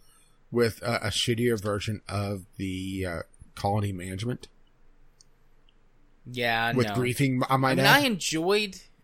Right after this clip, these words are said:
Speaker 2: I enjoyed the gunplay in Fallout four more than previous Fallout games.
Speaker 1: Yeah, but y-,
Speaker 2: Um,
Speaker 1: that,
Speaker 2: and I
Speaker 1: but that
Speaker 2: really
Speaker 1: wasn't
Speaker 2: loved
Speaker 1: what
Speaker 2: the
Speaker 1: you were there
Speaker 2: colony
Speaker 1: for.
Speaker 2: management. No, but that's not the main reason I was there for. I don't, I don't need more of that, and I certainly don't want a shittier version of the,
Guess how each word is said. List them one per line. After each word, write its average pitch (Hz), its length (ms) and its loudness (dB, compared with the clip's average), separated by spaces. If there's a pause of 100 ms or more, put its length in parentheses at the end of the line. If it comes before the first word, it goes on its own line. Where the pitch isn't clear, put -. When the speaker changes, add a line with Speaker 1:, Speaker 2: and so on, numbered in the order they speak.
(160)
Speaker 2:
I 165 140 4
enjoyed 135 500 0
the 151 80 -4
gunplay 160 460 -2
in 165 100 -8
Fallout 160 380 0
four 156 320 -2
more 123 340 0
than 117 260 -6
previous 117 360 -6
Fallout 113 400 -2
games. 117 360 -2
Speaker 1:
Yeah, 127 140 4 (160)
but 147 300 6
y-, 143 100 4
Speaker 2:
Um, 113 140 0
Speaker 1:
that, 147 100 6
Speaker 2:
and - 20 4
I - 40 2
Speaker 1:
but 147 100 2
that 151 60 8
Speaker 2:
really 143 120 6
Speaker 1:
wasn't 135 180 4
Speaker 2:
loved 139 120 8
Speaker 1:
what 127 120 6
Speaker 2:
the 135 40 2
Speaker 1:
you 127 60 2
were 120 60 4
there 113 60 6
Speaker 2:
colony 127 280 4
Speaker 1:
for. 110 60 0
Speaker 2:
management. 95 580 -6 (760)
No, 127 300 0
but 120 80 -8
that's 156 160 -4
not 175 140 0
the 131 60 -6
main 117 200 -4
reason 110 220 -10
I 101 40 -8
was 101 140 -12
there 95 180 -10
for. 85 360 -10 (1500)
I 123 60 -4
don't, 127 240 -2
I 127 80 -2
don't 123 140 -4
need 131 140 -2
more 123 200 0
of 117 80 -6
that, 117 260 4
and 107 100 -4
I 113 60 -2
certainly 120 420 -4
don't 110 200 -4
want 113 160 -6
a - 20 -6
shittier 117 480 -4
version 110 380 -2
of 107 160 -8
the, 104 340 -6